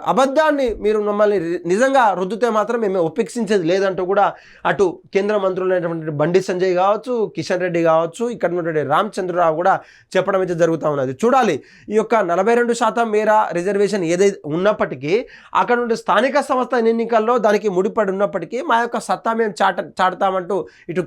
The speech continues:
కేంద్రంలో ఉన్నటువంటి నాయకులంతా కూడా చెప్తున్నారు. కేవలం స్థానిక సంస్థలు ఓడించిన తర్వాతనే మాట్లాడతామంటూ కూడా చెప్తున్నటువంటి పరిస్థితి. ముఖ్యంగా అప్ప-, అప్పట్లో బీసీలకు ముప్పై నాలుగు శాతం రిజర్వేషన్ ఉండే, కానీ ఏదైతే ముస్లింలతోటి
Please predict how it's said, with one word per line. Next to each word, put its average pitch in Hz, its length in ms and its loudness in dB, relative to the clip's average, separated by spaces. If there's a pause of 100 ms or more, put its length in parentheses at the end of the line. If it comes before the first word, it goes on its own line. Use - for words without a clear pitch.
కేంద్రంలో 196 380 0
ఉన్నటువంటి 175 460 -2
నాయకులంతా 175 480 0
కూడా 165 180 -2
చెప్తున్నారు. 170 360 -2 (120)
కేవలం 220 260 2 (320)
స్థానిక 240 460 2
సంస్థలు 233 420 0
ఓడించిన 220 360 -2
తర్వాతనే 202 340 2 (120)
మాట్లాడతామంటూ 180 680 -2
కూడా 180 180 -2
చెప్తున్నటువంటి 165 560 -4
పరిస్థితి. 147 340 -4
ముఖ్యంగా 269 420 4 (520)
అప్ప-, - 200 -2 (520)
అప్పట్లో 262 380 2 (140)
బీసీలకు 262 440 2 (100)
ముప్పై 202 260 0
నాలుగు 254 280 0
శాతం 226 300 0
రిజర్వేషన్ 220 460 2
ఉండే, 196 160 2 (160)
కానీ 196 260 2 (460)
ఏదైతే 262 340 4 (240)
ముస్లింలతోటి 254 760 2